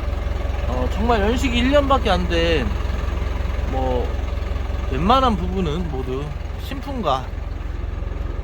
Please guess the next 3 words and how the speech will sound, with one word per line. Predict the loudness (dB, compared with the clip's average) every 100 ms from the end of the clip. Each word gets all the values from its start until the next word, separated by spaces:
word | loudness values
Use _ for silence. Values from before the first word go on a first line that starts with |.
| -4
동일한 | -2 0 2 2 0 -4 -6 -6 -6 -6 -6 -6 -6 -6 -4
윙바디 | 0 2 0 0 -2 -2
차량이고, | -2 -2 -2 -6 -6